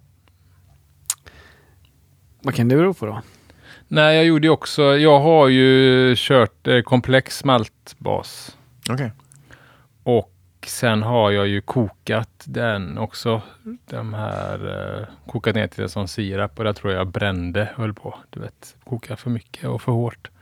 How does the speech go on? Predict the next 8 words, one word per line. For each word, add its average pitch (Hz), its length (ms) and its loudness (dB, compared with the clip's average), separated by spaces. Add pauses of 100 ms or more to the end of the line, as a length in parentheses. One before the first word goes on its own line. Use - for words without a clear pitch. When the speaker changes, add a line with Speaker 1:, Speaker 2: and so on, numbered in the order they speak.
(920)
Speaker 2:
Och - 120 -10
sen 113 160 -4
dunkar 107 260 -4
jag 107 80 0
i 101 40 -4
det 101 80 -6
tillbaka 107 440 -10
i. 110 120 -14